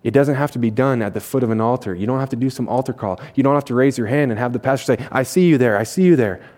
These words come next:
God is omnipresent. God is everywhere. God is not, he is not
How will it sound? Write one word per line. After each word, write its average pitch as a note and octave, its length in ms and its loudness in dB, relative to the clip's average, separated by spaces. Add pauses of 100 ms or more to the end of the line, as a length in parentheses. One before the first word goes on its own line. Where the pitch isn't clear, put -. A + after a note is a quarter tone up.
(500)
God D#3 180 2
is B2 160 0
omnipresent. C3+ 800 0 (920)
God E3+ 260 4
is A#2+ 180 0
everywhere. A2 640 0 (180)
God D#3+ 180 4
is C#3 120 0
not, D3+ 480 -2 (300)
he E3+ 120 4
is E3+ 140 4
not D#3 320 0